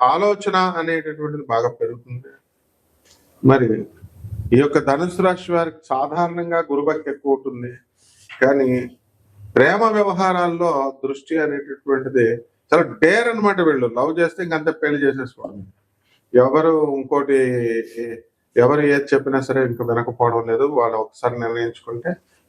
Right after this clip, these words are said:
వంద సార్లు చెప్పినట్టే అన్నమాట, భాష చెప్పినట్టుగా. కాబట్టి అటువంటి వాళ్ళకి అందరికీ కూడా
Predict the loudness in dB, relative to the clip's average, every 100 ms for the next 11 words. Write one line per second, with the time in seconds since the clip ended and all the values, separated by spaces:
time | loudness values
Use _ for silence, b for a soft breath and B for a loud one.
0 | 0 2 4 2 0 0 -2 -2 -6 -2
1 | -2 0 -2 -2 0 0 0 -2 -2 -4
2 | -6 -6 -6 -8 _ -20 _ _ _ _
3 | -20 _ 4 4 4 0 4 4 4 2
4 | 0 0 -2 -2 0 0 -4